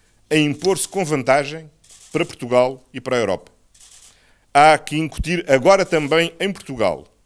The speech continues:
na nossa política nacional, o realismo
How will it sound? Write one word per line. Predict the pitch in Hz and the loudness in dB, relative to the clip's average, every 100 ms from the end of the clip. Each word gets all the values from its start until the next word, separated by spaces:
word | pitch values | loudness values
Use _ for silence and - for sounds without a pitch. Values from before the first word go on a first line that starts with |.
| _ _ _ - | _ _ _ -6
na | 143 | -2
nossa | 151 180 214 - 165 | 0 2 0 -2 -8
política | - 156 185 165 160 | -12 -12 -12 -12 -8
nacional, | 175 - 131 87 69 _ _ _ _ _ - | -6 -6 -6 -6 -8 _ _ _ _ _ -14
o | 127 | -8
realismo | 170 202 135 104 120 131 | -2 2 2 0 -4 -18